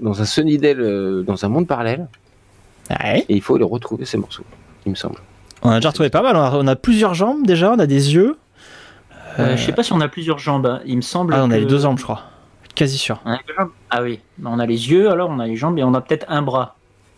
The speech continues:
Speaker 3: Peut-être.
Speaker 1: Bon, bah, c'est parti. On va
Speaker 2: Allez,
Speaker 1: bien
Speaker 2: go.
Speaker 1: voir.
Speaker 2: Tellement de suspense.
Speaker 1: Ah, c'est raté.
Speaker 3: Ouais.
Speaker 2: <laughs> Donc, ah oui, donc tu es Willow, quoi, petite différence avec les épisodes précédents, donc, euh,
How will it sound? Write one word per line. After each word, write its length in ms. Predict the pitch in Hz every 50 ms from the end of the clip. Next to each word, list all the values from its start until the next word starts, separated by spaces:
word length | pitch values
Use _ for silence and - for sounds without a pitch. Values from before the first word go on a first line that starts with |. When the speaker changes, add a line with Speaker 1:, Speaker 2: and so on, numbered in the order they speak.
| - - - - - - - - - - - - -
Speaker 3:
Peut-être. 400 | 156 139 131 113 110 - - - - - - - - - - - - -
Speaker 1:
Bon, 140 | 87 85
bah, 140 | 80 80 78
c'est 120 | - - 92
parti. 260 | - - - - - -
On 60 | 98
va 80 | 95
Speaker 2:
Allez, 80 | - -
Speaker 1:
bien 80 | 92 -
Speaker 2:
go. 60 | -
Speaker 1:
voir. 120 | - - _ _ _ _ _ _ _ _ _ _ _ _ _ _ _ _ - _ _ _ - - - - - - - - - - - - - - _ - - - -
Speaker 2:
Tellement 200 | - 117 113 107
de 40 | -
suspense. 520 | - - - 131 120 110 - - - - - - - - _ _ - - - - - - - - - -
Speaker 1:
Ah, 120 | - - _ _ -
c'est 140 | - - 95
raté. 240 | 92 - - 113 -
Speaker 3:
Ouais. 100 | - -
Speaker 2:
<laughs> 540 | - - - - - - - - - - - 784 807 784 784 480 466 480 466 415 - - 359 - - - - - - - - - - - - - - - - - - - 254 190 165 -
Donc, 320 | 139 170 190 185 - 151 131
ah 100 | - 160
oui, 100 | 214 254
donc 160 | 190 147 123
tu 180 | - - 202 240
es 60 | 247
Willow, 380 | 202 165 156 160 180 285 359 302
quoi, 160 | 165 147 135
petite 240 | 123 - - - -
différence 460 | 208 190 196 - 170 185 233 254 -
avec 240 | 147 131 123 117 -
les 260 | 131 120 110 110 107 117
épisodes 200 | 113 - 139 117
précédents, 420 | - - 127 - - 220 294 330
donc, 260 | 294 160 143 - -
euh, 280 | 139 123 120 117 113 110